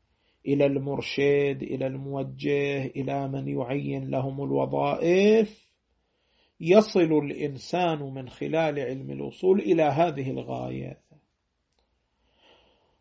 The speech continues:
وهذا من فروع النبوة والخلافة الإلهية كما ذكر قدس سره، فإن بيان الأحكام الربوبية وتعيين الوظائف الإلهية للعباد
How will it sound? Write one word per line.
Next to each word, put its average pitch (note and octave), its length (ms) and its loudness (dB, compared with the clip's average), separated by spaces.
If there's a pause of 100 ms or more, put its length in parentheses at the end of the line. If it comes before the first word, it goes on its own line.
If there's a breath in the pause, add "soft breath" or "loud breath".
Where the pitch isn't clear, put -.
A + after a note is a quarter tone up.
وهذا D#3+ 640 6
من D3+ 200 -4
فروع D#3 580 0
النبوة E3 880 0
والخلافة D#3+ 1120 6
الإلهية C3 720 -4
كما B2 400 -10
ذكر B2 480 -12
قدس B2+ 380 -16
سره، B2 600 -12 (1160 soft breath)
فإن C3 920 0
بيان D3 720 4
الأحكام B2+ 1080 -8
الربوبية B2+ 1200 -4
وتعيين C#3 880 0
الوظائف B2+ 800 -4
الإلهية C3+ 1040 -2
للعباد D3+ 840 -2